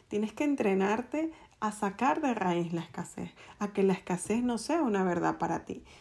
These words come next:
La escasez es simplemente una energía y es una energía que puedes elegir en cualquier momento.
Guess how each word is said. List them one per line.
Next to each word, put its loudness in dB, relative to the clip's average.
La 2
escasez 0
es 2
simplemente 4
una 0
energía 0
y 2
es 0
una 2
energía 4
que 0
puedes 2
elegir 4
en 2
cualquier 0
momento. 0